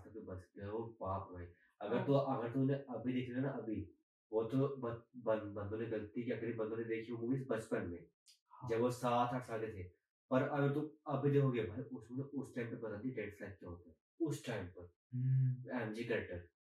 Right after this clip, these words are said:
Speaker 1: red flag होता क्या है भाई?
Speaker 2: हम्म।
Speaker 1: बंदा के, बंदे की लाइफ में struggles क्या है भाई?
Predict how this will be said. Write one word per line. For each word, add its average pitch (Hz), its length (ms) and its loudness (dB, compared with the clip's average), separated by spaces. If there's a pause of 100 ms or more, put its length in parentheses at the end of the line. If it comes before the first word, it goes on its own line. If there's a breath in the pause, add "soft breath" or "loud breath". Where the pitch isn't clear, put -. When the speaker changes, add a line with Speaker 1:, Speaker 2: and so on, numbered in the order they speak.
(140)
Speaker 1:
red 92 120 -8
flag 110 180 -2
होता 101 180 -6
क्या 90 200 -6
है 87 60 -6
भाई? - 460 -12
Speaker 2:
हम्म। 113 80 -8 (260)
Speaker 1:
बंदा 113 260 2
के, 131 200 2
बंदे 110 340 -2
की 117 100 -4
लाइफ 113 160 0
में - 120 -16
struggles 120 360 -4
क्या 180 120 -8
है - 60 -6
भाई? - 160 -18